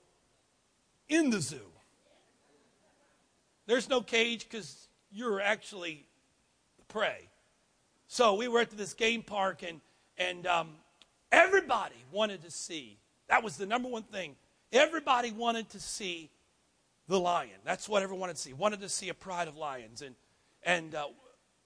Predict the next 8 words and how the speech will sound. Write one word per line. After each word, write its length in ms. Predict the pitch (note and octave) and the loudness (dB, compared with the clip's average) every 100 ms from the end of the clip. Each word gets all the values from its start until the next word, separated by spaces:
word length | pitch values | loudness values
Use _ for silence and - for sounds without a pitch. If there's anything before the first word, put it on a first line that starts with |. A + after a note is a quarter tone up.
| _ _ _ D3+ | _ _ _ 0
there 180 | G#3 | 2
wasn't 400 | A#3 C#4+ A#3+ A#3 | 6 6 4 -2
very 220 | F#3+ A#3+ A3 | 0 0 0
many 240 | A3+ G#3+ | -2 -2
of 120 | G3+ | 0
us. 220 | G3+ - - _ _ | 0 -2 -12 _ _
One 500 | F3+ G#3 D4 F4+ F4 | 0 6 6 6 2
group 500 | G#3+ C#4 A3+ G#3+ - | -2 2 4 2 -6